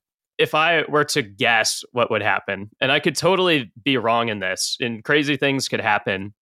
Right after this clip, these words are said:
is at this point, Xbox is probably already, like, pretty deep into planning its next console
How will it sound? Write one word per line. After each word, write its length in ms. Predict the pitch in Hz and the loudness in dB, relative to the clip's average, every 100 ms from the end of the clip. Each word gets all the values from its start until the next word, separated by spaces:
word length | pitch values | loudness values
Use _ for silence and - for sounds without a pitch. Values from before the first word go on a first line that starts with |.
| _ _ _ _ _ _ | _ _ _ _ _ _
is 460 | 131 120 113 107 - - _ - | 0 2 2 0 -4 -8 _ -4
at 140 | 147 | 0
this 160 | 185 180 | 0 -2
point, 280 | 175 160 151 | 2 2 2
Xbox 460 | 131 - 147 139 | 0 0 0 0
is 80 | 131 | -2
probably 260 | 151 139 127 | 0 4 4
already, 260 | 127 127 | 4 4
like, 160 | 120 113 - | 2 -2 -2
pretty 220 | 151 139 | -2 -2
deep 400 | 101 127 131 135 - | -2 0 0 -2 -4
into 420 | 123 117 123 113 - | -4 -2 -2 -2 -4
planning 340 | - 123 127 120 | -2 2 2 0
its 180 | 113 - | -2 2
next 400 | 120 117 - - | 2 2 -4 -4
console 640 | 113 117 - 120 110 110 | 0 0 2 2 0 -2